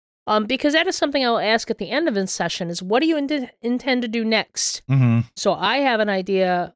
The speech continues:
Speaker 1: of what to prep. So I will remind them of that <laughs> so they can actually use what I prepped.
Speaker 2: <laughs>
Speaker 1: You know, basically, it, if you are a video game player, it's like looking at your journal
Speaker 2: Mm-hmm.
Speaker 1: and seeing what quests you're on.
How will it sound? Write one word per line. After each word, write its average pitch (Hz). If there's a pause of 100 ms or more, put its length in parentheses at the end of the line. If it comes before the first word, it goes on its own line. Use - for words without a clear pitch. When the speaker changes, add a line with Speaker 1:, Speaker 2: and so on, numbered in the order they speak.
Speaker 1:
of 180
what 202
to -
prep. - (480)
So 196
I 208
will 208
remind 202
them 208
of 185
that 196
<laughs> -
so -
they 381
can 359
actually 370
use -
what 196
I 190
prepped. 135 (200)
Speaker 2:
<laughs> - (160)
Speaker 1:
You 254
know, 269
basically, 381
it, 311
if 294
you 320
are 302
a 285
video 339
game 302
player, 294
it's 240
like 233
looking 226
at -
your 392
journal 214 (180)
Speaker 2:
Mm-hmm. 156 (460)
Speaker 1:
and 254
seeing 294
what 254 (160)
quests -
you're 220
on. 175